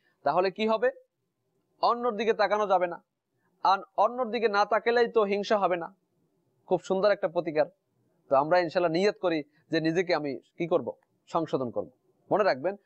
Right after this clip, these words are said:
অন্যর দিকে আপনি একটি আঙ্গুল দিলেন, আপনার দিকে এক, দুই, তিন, তিনটি আঙ্গুল আপনার নিজের দিকে। যে আপনি কেউ কেউ যদি বলেন, "তুমি ভালো হও", তো এ বলে, "তুমি ভালো হও", এ বলে, "নিজে ভালো হও", এ বলে, "নিজে ভালো হও",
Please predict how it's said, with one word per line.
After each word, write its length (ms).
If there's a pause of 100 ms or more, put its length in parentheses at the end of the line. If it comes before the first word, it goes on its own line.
(260)
অন্যর 360
দিকে 200
আপনি 280
একটি 280
আঙ্গুল 300
দিলেন, 260 (480)
আপনার 360
দিকে 220
এক, 380
দুই, 200 (140)
তিন, 280 (100)
তিনটি 320
আঙ্গুল 280
আপনার 280
নিজের 280
দিকে। 200 (400)
যে 380 (260)
আপনি 320
কেউ 160
কেউ 100
যদি 100
বলেন, 280
"তুমি 340
ভালো 300
হও", 200 (340)
তো 100 (100)
এ 160
বলে, 300 (220)
"তুমি 180
ভালো 280
হও", 260 (880)
এ 100
বলে, 200
"নিজে 340
ভালো 220
হও", 260 (240)
এ 100
বলে, 200
"নিজে 300
ভালো 220
হও", 220